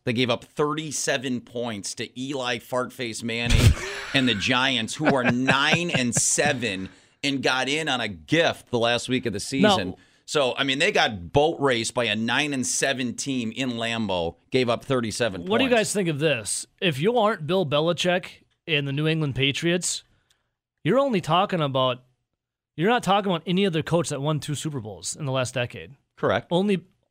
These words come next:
Speaker 2: you know, Mc-, McCarthy won, Sean Payton won, um, you know, Harbaugh won. Th-, we're all talking about just one for each coach, unless your name is Bill Belichick. So does that make it even more hurtful that the Packers are in their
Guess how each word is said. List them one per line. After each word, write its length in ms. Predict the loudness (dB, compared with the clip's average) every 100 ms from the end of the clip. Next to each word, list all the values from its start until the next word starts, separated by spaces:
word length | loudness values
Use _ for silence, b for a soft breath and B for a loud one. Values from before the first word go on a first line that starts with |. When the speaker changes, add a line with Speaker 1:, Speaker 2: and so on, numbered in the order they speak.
| _ _ _
Speaker 2:
you 140 | -4 -2
know, 160 | -2
Mc-, 280 | -2 -4 -4 _ -20 -20 _
McCarthy 540 | -8 -2 0 2 2
won, 520 | 2 4 4 2 0 -4 b b b b -4
Sean 260 | 0 2
Payton 440 | 2 2 2 0 0
won, 520 | 2 2 2 0 -4 -10 _ _ _ _ _
um, 560 | -6 -2 -2 -2 -4 -4
you 60 | -4
know, 120 | -2
Harbaugh 500 | 0 2 2 2 2
won. 440 | 2 2 0 -4 -12 _ _ _ _ _ _ _ -10
Th-, 100 | -2
we're 140 | 2
all 120 | 4 4
talking 300 | 2 2 2
about 200 | 2 2
just 160 | -2
one 400 | 2 2 2 -2
for 160 | -6 -2
each 200 | -2 0
coach, 320 | 0 0 -2
unless 320 | -4 -2 0
your 80 | -2
name 140 | -2 -2
is 80 |
Bill 160 | -4 -4
Belichick. 440 | -2 -4 -6 -16 -20 _ _ _ _ _ _ _ _ -4
So 120 | 2
does 160 | 4
that 160 | 4 2
make 160 | 2 2
it 80 |
even 180 | 0 0
more 420 | -2 0 0 0 -4
hurtful 440 | -6 -6 -4 -4 0
that 180 | -2
the 80 | -2
Packers 380 | -2 -2 0 -4
are 80 | -4
in 100 | -4
their 160 | -6